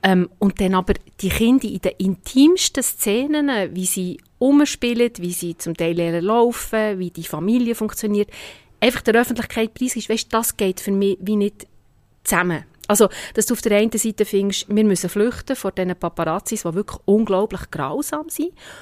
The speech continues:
und gleichzeitig nachher so einen Film machst, weisst, das bringe ich wie nicht miteinander. Ich, das bringe ich nicht unter einen Hut.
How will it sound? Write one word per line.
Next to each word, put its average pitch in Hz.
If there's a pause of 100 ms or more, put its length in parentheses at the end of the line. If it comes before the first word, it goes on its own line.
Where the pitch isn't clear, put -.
(200)
und 190
gleichzeitig 220
nachher 180
so -
einen 190
Film 214
machst, 214
weisst, 202 (100)
das 214
bringe 202
ich 196
wie 196
nicht 175
miteinander. 151
Ich, 170
das -
bringe 202
ich 208
nicht 208
unter 170
einen 156
Hut. 165